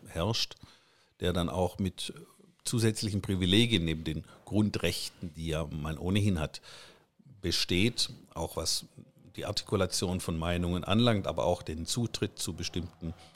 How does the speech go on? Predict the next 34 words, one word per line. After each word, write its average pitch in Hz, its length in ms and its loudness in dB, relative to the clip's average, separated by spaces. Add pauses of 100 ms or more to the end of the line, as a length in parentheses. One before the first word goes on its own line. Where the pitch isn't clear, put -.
(120)
ansonsten 92 580 2
abgeschotteten 95 1080 0 (160)
Bereichen, 85 500 0
was 90 140 2
ja - 100 2
auch 95 200 0 (1160)
nach 87 360 2
dem 82 260 2
Abgeordnetenausweis 95 1400 2
und 92 80 0
nach 85 120 -2
den 92 180 -2
Regularien 82 460 0
vorgesehen 95 640 6
ist. 69 180 -6
Der - 60 -4
Parlamentarier 82 640 2
muss 107 220 4
ja 95 100 8
kontrollieren 92 720 2
können, 76 180 -4
auch 73 160 -4
was - 140 -6
die - 100 -4
Exekutive - 640 -8
macht. 90 260 -2 (680)
Jetzt - 180 2
mittlerweile, 123 500 10
insbesondere 113 480 4
seit 95 180 4
dem 92 120 4
letzten 92 500 2
Jahr, 87 240 6
seit, 95 320 2